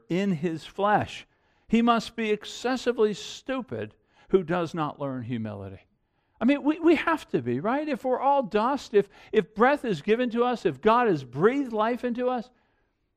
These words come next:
who ought to stand head and shoulders up as if they've done it all themselves? There's a humility there.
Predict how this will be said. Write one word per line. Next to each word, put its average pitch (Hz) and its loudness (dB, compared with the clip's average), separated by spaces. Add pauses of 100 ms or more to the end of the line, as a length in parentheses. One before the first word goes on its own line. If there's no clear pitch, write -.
(680)
who 269 -2
ought 240 -6
to 196 -4
stand 160 -6
head 160 -6
and 139 -8
shoulders 117 -8
up 117 -6
as 113 -12
if 127 -6
they've 120 -6 (560)
done 156 -2
it 147 -4
all 131 -2
themselves? 110 -12 (420)
There's 233 -6
a 226 0
humility 226 -4
there. 98 -8